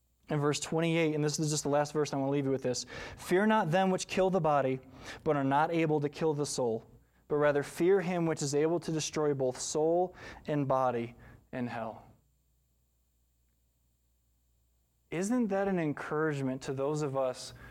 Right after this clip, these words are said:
who believe in Christ, who have come to the saving faith, that anyone here on this earth can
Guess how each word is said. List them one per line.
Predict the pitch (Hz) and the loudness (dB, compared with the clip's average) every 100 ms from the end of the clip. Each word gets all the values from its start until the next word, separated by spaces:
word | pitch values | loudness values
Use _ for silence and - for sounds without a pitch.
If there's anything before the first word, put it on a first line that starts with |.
| - | -16
who | - 156 | -6 -2
believe | 135 127 135 151 | 0 0 0 -2
in | 147 143 | -2 -4
Christ, | - 127 117 - | -4 -4 -4 -4
who | |
have | 131 131 | -6 -6
come | 151 | -4
to | 143 131 | -4 -4
the | 135 | -4
saving | - 147 156 151 | -2 0 0 -2
faith, | 147 135 131 - - - - - - - | 0 0 -2 -6 -18 -18 -16 -18 -8 0
that | 151 | 0
anyone | 170 175 196 202 190 | 2 0 2 2 0
here | 165 175 | 2 2
on | 175 | 2
this | 170 160 | 2 2
earth | 160 151 143 - | 2 2 0 -6
can | 156 | -4